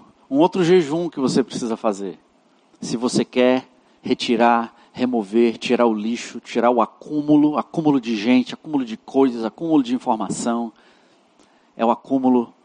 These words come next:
de realizações.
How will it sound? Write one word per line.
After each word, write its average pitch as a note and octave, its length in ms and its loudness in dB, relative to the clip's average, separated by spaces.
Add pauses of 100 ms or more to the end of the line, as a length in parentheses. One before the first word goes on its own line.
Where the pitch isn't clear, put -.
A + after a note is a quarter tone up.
(1400)
de A#2+ 160 0
realizações. A2 1080 -2